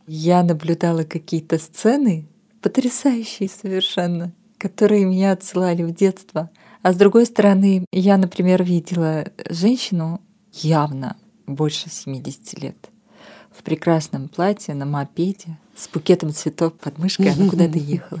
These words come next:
Speaker 1: Совершенно красивая, с этими развивающимися седыми волосами. У нас, к сожалению, это невозможно. Хотелось бы,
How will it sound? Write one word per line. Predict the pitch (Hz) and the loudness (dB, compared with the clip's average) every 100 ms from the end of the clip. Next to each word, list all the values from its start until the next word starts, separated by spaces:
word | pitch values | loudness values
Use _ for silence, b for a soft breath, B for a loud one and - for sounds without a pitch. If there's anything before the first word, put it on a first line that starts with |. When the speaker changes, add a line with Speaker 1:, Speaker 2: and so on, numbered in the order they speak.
| 156 | -12
Speaker 1:
Совершенно | - 196 208 180 160 | -6 -2 -2 -2 -4
красивая, | 180 170 - - 180 175 180 180 _ B B | -6 -8 -8 -10 -10 -8 -10 -10 _ B B
с | - | -8
этими | 175 160 156 | -6 -6 -4
развивающимися | 170 - 170 185 170 165 - 160 165 - | -2 0 2 2 0 -2 -8 -8 -8 -8
седыми | 165 170 160 160 156 | -6 -4 -2 -4 -6
волосами. | 160 147 170 170 - - 170 180 B - | -8 -6 -6 -8 -10 -10 -10 -12 B -4
У | |
нас, | 202 240 | 0 0
к | - | -4
сожалению, | - - 165 175 175 160 | -8 -6 -2 0 0 -4
это | 165 | -6
невозможно. | 160 147 147 151 135 147 - 156 - | -6 -4 -4 -6 -10 -10 -12 -16 -16
Хотелось | - 175 170 214 254 233 214 | -2 -2 2 4 6 6 2
бы, | 165 175 156 | 2 2 2